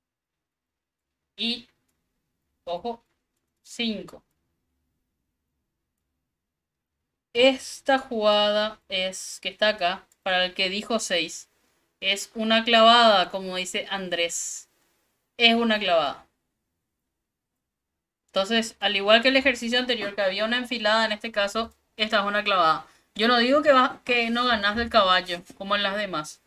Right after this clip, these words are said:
pero estamos tratando de hablar con propiedad de los temas tácticos. Si es ataque doble, solamente son cinco jugadas.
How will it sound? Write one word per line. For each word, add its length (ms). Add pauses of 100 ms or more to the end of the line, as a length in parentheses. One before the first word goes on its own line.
(300)
pero 100
estamos 240
tratando 520
de 340 (400)
hablar 480 (560)
con 160
propiedad 480
de 80
los 160
temas 280
tácticos. 640 (480)
Si 220
es 80
ataque 340
doble, 520 (420)
solamente 580
son 220
cinco 320
jugadas. 460